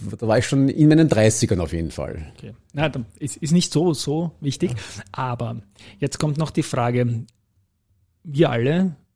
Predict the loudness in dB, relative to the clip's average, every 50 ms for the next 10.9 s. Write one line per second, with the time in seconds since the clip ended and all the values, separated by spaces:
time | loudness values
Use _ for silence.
0 | _ _ -10 -4 -4 -2 -2 -2 -6 -8 -8 -6 -4 -4 -4 -4 -4 -4 -2 -2
1 | 0 -2 -2 -4 -6 -10 -10 -8 -8 -8 -6 -6 -6 -6 -4 -4 -4 -2 -2 -4
2 | -4 -6 -10 -10 -10 -10 -10 -8 -8 -6 -6 -4 -4 -4 -4 -6 -8 -10 -8 -4
3 | -4 -2 -2 -4 -4 -4 -2 0 0 0 0 0 -2 -2 -2 -2 -2 -4 -8 -16
4 | -20 -20 -16 -8 -2 -2 -2 0 -2 -2 2 2 2 4 4 2 0 0 0 -4
5 | -4 -4 -2 0 0 2 2 2 2 2 2 4 4 2 2 2 0 0 0 2
6 | 2 2 2 2 0 -2 0 0 2 2 2 2 0 0 2 4 4 4 4 4
7 | 0 -2 -2 0 0 0 0 0 2 2 2 2 0 -4 -12 -20 -20 -20 -20 -10
8 | _ -2 2 4 4 4 2 0 -2 -2 -6 -2 0 0 0 0 0 -2 -2 -4
9 | -4 -4 -2 -4 -4 -2 -2 -2 -2 -2 -2 -4 -4 -4 -6 -8 -10 -16 _ -12
10 | -10 -10 -8 -8 -8 -8 -8 -6 -8 -8 -8 -6 -4 -2 0 0 0 -2